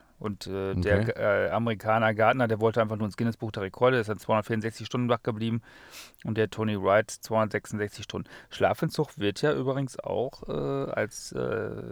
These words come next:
Speaker 1: in der Psychiatrie als, als, ähm, Behandlungsverfahren für, bei Depressionen eingesetzt. Tatsächlich.
Speaker 2: Ja, oder als Foltermethode
Speaker 1: Oder
Speaker 2: halt,
Speaker 1: als
Speaker 2: ne?
Speaker 1: Foltermethode, genau. Äh, aber was, äh, äh, natürlich auch ganz schlimm ist, und Schlafentzug,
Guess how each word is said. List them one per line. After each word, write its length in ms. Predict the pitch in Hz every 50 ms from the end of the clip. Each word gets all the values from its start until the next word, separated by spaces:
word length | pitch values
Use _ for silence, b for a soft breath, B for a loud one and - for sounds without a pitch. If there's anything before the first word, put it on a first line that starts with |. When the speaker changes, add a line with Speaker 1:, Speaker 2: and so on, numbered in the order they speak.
| 120 - 117 117 127
Speaker 1:
in 80 | 113 113
der 100 | 117 107
Psychiatrie 640 | - - - 120 113 - - - - - 127 147 143
als, 360 | 120 104 95 - - - -
als, 500 | 98 95 92 95 92 - - - - -
ähm, 540 | 98 98 95 95 92 92 92 92 95 95 92 -
Behandlungsverfahren 1000 | 107 101 98 110 135 135 147 160 147 131 - 135 117 - - 120 113 120 120 113 -
für, 400 | - - 117 110 107 104 104 95
bei 220 | - 101 101 101
Depressionen 720 | 95 107 - - 98 92 - - 95 107 131 143 147 147 - -
eingesetzt. 580 | - - 139 147 143 151 180 - - - - - _ - - - - - - - - - - - - - - - - - - - - - -
Tatsächlich. 380 | - 127 123 - 85 87 87
Speaker 2:
Ja, 60 | 87 82
oder 200 | 76 85 85 85
als 140 | 92 98
Foltermethode 600 | - - 120 120 110 101 92 92 95 90 98 104
Speaker 1:
Oder 160 | 110 120 131 143
Speaker 2:
halt, 80 | 156
Speaker 1:
als 120 | 165 170 202
Speaker 2:
ne? 40 | -
Speaker 1:
Foltermethode, 600 | 170 143 - 123 101 98 92 98 95 90 87 95
genau. 340 | 107 120 110 101 87 90 - B B B B B B B B B B B B B B B
Äh, 280 | B 120 117 117 117
aber 340 | 120 120 120 113 123 120 117
was, 280 | 113 127 123 - - -
äh, 580 | 127 123 120 120 123 117 113 117 113 110 110
äh, 20 | 110
natürlich 500 | 110 110 113 107 - - 131 131 - -
auch 200 | 120 117 131 -
ganz 180 | - 123 127
schlimm 280 | - - 147 143 139 143
ist, 200 | 147 143 - -
und 240 | - 123 117 110 -
Schlafentzug, 760 | - 113 104 110 - 143 127 - - 131 127 - - -